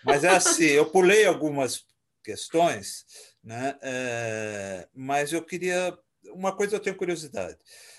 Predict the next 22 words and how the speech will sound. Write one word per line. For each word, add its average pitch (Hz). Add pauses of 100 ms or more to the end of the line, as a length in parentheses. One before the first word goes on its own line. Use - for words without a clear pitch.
(240)
É, 120
você 165
levou 214
seis 196
anos 175
pra 151
escrever 139
a 120
sua 131
primeira 135
obra 139
de 131
ficção 147
longa, 127
que -
foi 123
o 123
Sorte, - (640)
que, 139 (680)
é, 117
vamos 127
dizer, 117